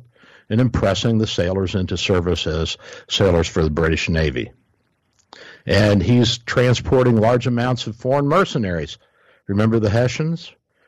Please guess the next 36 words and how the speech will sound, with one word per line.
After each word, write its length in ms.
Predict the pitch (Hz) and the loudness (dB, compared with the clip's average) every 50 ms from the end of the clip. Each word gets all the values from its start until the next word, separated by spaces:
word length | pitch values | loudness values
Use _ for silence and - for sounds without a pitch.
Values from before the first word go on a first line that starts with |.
| _ _ _ _ _ _ _ _ _ _ _ _ _ - | _ _ _ _ _ _ _ _ _ _ _ _ _ -8
Remember 360 | 101 95 104 107 104 107 104 98 | -4 0 0 0 2 2 2 0
Washington 640 | 85 82 95 101 110 107 - - - 104 113 107 | 0 0 0 2 2 0 -2 -4 -6 -4 -4 -4
crossing 460 | 92 - - 110 104 104 - - 117 104 | -4 -4 -4 -2 -2 -2 -2 -2 -2 -2
the 80 | 92 | -2
Delaware 560 | 90 104 98 101 113 117 110 113 120 131 143 | 0 0 2 2 2 2 2 0 0 0 -2
and 240 | 143 113 101 87 82 | -4 -6 -8 -6 -2
going 220 | 101 107 107 107 107 | 0 0 2 2 2
over 160 | 113 101 90 | 0 0 -2
to 80 | 85 | -6
Trenton 500 | 90 - - 113 110 123 123 139 143 139 - _ _ _ _ _ _ _ _ _ _ _ _ _ _ _ | -8 -6 -4 -4 -4 -4 -4 -4 -8 -8 -10 _ _ _ _ _ _ _ _ _ _ _ _ _ _ _
and 160 | - 85 87 - | -12 -12 -8 -2
catching 400 | - 120 107 95 - 123 107 98 | 0 0 0 0 0 0 0 0
the 100 | 92 82 | 0 0
Hessians 480 | 101 123 113 120 - 123 98 98 95 | 0 0 0 0 0 0 -2 -2 -2
asleep 400 | 90 - - - 123 131 131 123 | -6 -6 -4 0 0 0 0 0
with 120 | - 95 - | -4 -6 -4
their 100 | 95 87 | -4 -4
pants 420 | - - 117 113 120 113 - - | -2 -2 0 0 0 -2 -2 -2
down? 360 | - 131 123 131 139 147 135 _ _ _ _ _ - - _ _ - | -2 -2 0 0 -2 -4 -6 _ _ _ _ _ -20 -20 _ _ -2
These 180 | 104 101 - | -2 0 2
were 100 | 131 135 | 2 2
mercenaries. 880 | 135 156 175 202 202 - - 160 123 117 98 87 78 78 - - - - | 2 4 4 2 2 2 0 -2 -2 -4 -4 -6 -8 -10 -12 -14 -12 -6
Where 160 | 95 110 120 | -2 -2 -2
did 80 | 127 | 0
they 140 | 113 131 123 | 0 -2 -2
came 240 | 120 - 147 143 131 | 0 2 2 2 2
from? 180 | - 165 156 143 | 0 0 0 0
They 80 | 107 | 0
came 320 | - - - 127 123 127 120 | -2 -2 -2 -2 -2 -2 -2
from 240 | - 135 123 113 | -2 -4 -4 -4
Germany. 540 | - - 123 120 135 135 123 95 80 71 - _ _ _ _ _ _ _ _ _ _ _ _ _ _ _ _ _ _ _ _ _ _ - | -2 0 0 0 2 0 0 -2 -4 -6 -10 _ _ _ _ _ _ _ _ _ _ _ _ _ _ _ _ _ _ _ _ _ _ -12
Why 340 | - 85 95 127 127 123 | -6 -2 0 0 0 0
did 180 | 123 123 127 113 | -2 -2 -4 -6
he 100 | 123 117 | -4 -4
get 180 | 113 120 113 - | -4 -4 -4 -4
people 400 | 131 120 110 - 107 101 98 | -6 -6 -4 -6 -6 -6 -8